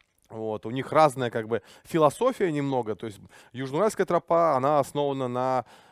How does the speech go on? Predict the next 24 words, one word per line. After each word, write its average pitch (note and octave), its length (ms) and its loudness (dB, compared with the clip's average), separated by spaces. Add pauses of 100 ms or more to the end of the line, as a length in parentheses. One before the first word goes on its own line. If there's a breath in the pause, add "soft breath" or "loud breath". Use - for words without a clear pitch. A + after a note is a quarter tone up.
(120)
а, G2 260 -8
волонтёрском C3+ 640 0
таком A#2 260 -10
начале F#3+ 400 -2
в - 60 -10
первую D#3+ 280 -4
очередь, C#3+ 420 -6
у A#2 140 -10
них B2 180 -8
с-, - 100 -18
какой-то - 280 -10
комьюнити, F3+ 580 -4
они C3 300 -6
собирают A2+ 420 -6
деньги, C#3+ 580 -8
какие-то G2+ 200 -16
донаты C3 380 -2
и C3+ 100 -8
т-, G2+ 200 -14
строят B2 280 -8
тропу. F#2+ 360 -10 (400 loud breath)
Большая A#2 400 0
Уральская F3+ 320 0
тропа, C#3+ 480 -2